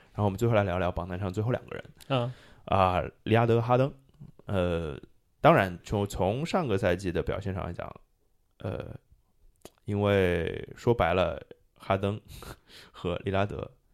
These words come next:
Speaker 1: 这两个人在季后赛里的表现就是因为都没有走很远嘛，
Speaker 2: 对。
Speaker 1: 所以就还是，我们还是以最基础的一些东西或者观感上的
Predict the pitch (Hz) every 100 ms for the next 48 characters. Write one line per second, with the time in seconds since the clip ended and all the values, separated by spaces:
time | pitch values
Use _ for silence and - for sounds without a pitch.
0 | _ _ _ _ 117 98 90 90 90 92
1 | 98 98 113 113 107 117 98 87 85 90
2 | - _ _ _ _ - 85 - 110 -
3 | _ _ 101 98 104 117 131 139 131 131
4 | 101 107 113 98 95 - - 143 127 -
5 | - - 104 113 107 101 98 107 92 87
6 | - - - - - - - - - -
7 | - 98 - 107 92 98 90 92 101 113
8 | 90 85 101 90 - 120 123 - 71 82
9 | - 87 95 98 - 90 95 85 87 -
10 | - - - - 113 117 82 92 87 -